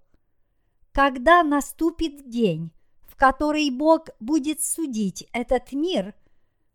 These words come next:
эти люди осознают, сколь велика разница между грешниками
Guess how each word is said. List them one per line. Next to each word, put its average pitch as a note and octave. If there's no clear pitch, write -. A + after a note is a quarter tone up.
эти C4+
люди D4+
осознают, B3
сколь F4
велика D4
разница B3
между B3+
грешниками A3+